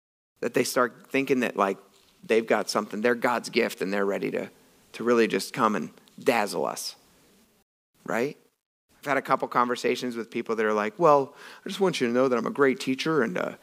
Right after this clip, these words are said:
and I just, I really need you to hear that, Pastor, because, you know," and I'm like, "That is usually the very first sign that I'm like, hmm." Listen,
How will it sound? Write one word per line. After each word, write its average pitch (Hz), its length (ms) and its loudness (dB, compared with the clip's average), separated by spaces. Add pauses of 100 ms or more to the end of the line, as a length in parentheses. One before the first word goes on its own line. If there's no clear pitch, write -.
(400)
and - 80 -8
I 98 80 -8
just, - 220 -10
I - 60 -12
really 131 240 0
need 123 180 -2
you 113 80 -8
to 110 80 -6
hear 127 200 6
that, 131 180 4
Pastor, 131 400 0
because, - 400 -4
you 113 60 -2
know," 101 140 -2
and 101 80 -4
I'm 107 100 -6
like, 107 180 -6
"That 170 320 -2
is 110 260 -6
usually 131 340 -2
the 117 80 -4
very 110 220 4
first - 280 -2
sign 107 200 0
that 95 100 -4
I'm 82 80 -4
like, 104 160 -4 (200)
hmm." 311 160 -2 (2250)
Listen, 104 320 -2